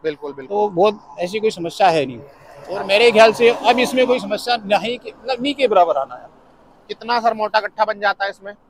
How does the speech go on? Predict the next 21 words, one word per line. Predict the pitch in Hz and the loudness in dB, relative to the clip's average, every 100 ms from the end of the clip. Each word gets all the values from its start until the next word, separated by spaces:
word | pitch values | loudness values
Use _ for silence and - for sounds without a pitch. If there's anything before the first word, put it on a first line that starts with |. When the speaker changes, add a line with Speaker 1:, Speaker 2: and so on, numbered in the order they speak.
| _ | _
Speaker 1:
किसान | 160 185 180 | -8 -6 -4
भाई, | 175 175 _ _ | -6 -8 _ _
कितना | 165 180 | -16 -12
मोटा | 175 170 | -6 -4
बना | 170 285 | -4 -4
Speaker 2:
सर, | |
Speaker 1:
सकते | - 285 | 0 2
हैं? | |
Speaker 2:
साइज | 294 277 | 2 0
से | 302 | 2
होता | 247 196 185 | 2 4 0
है | 170 | 0
सर, | 214 | -4
वो | 240 | -4
तो | 247 | 0
जैसे | 220 | 0
Speaker 1:
अच्छा। | - 233 | 0 0
Speaker 2:
मर्जी। | 180 185 | -2 -2
ये | 196 | -2
देखिए, | 147 - 131 - 165 | -2 -4 -10 -6 -6
Speaker 1:
अच्छा। | - 160 | -4 -6